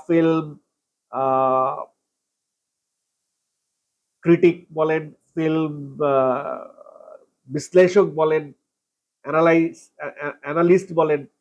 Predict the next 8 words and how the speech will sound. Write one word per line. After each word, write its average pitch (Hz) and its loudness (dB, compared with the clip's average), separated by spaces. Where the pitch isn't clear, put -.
বা 139 2
whatever, 220 -2
প্রত্যেকটা 254 -6
সেক্টরে 233 2
তার 180 -2
কিন্তু 180 -4
একটা 175 -4
ব্যাপক 160 0